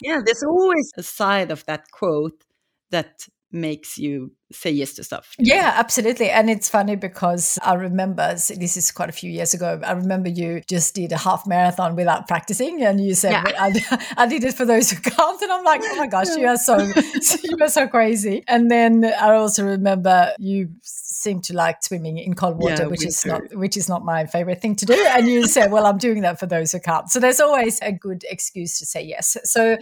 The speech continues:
Speaker 2: tell us a little bit about how you use that, because losing people, and I feel so privileged to just be alive, because that's not the case for everyone.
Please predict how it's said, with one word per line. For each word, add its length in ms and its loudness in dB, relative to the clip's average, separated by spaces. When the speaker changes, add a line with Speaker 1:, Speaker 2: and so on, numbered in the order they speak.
Speaker 2:
tell 160 4
us 140 -4
a 20 -2
little 160 -6
bit 140 -2
about 240 2
how 160 0
you 220 -2
use 340 -4
that, 280 0
because 440 -2
losing 300 2
people, 460 -2
and 220 0
I 240 2
feel 420 -4
so 240 -2
privileged 640 -8
to 80 -8
just 220 -8
be 80 -8
alive, 400 -4
because 300 -8
that's 300 -8
not 180 -14
the 60 -10
case 280 -10
for 100 -10
everyone. 420 -10